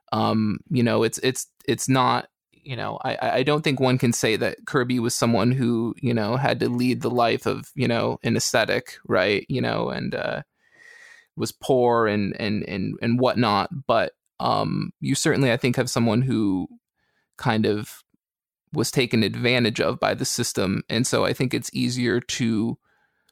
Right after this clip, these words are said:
relate with someone like Kirby than it is to relate with someone like Stan Lee.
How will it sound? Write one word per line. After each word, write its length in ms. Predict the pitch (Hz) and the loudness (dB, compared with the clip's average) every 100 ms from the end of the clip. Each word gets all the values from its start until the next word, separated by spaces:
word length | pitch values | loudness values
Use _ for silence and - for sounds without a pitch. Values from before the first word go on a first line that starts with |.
| _ _ _ - | _ _ _ -4
relate 720 | 131 135 123 123 127 131 - | 2 4 4 2 2 2 0
with 200 | 123 113 | 0 0
someone 680 | - 120 113 104 101 110 - _ - | 0 2 2 2 2 0 -2 _ -2
like 320 | 113 98 - | 0 0 -4
Kirby 680 | - 120 110 110 113 95 - | 0 2 2 0 -2 -6 -10
than 300 | 127 131 131 | -2 2 4
it 100 | 120 | 4
is 160 | 120 120 | 2 0
to 120 | 143 | 0
relate 340 | 117 113 101 87 | 0 2 0 0
with 160 | 110 | -4
someone 640 | - 113 92 85 87 107 156 - 208 | -2 0 2 2 0 -2 -6 -12 -2
like 240 | 113 92 | 0 0
Stan 340 | - 107 87 95 | 0 0 2 2
Lee. 280 | 120 101 | 2 2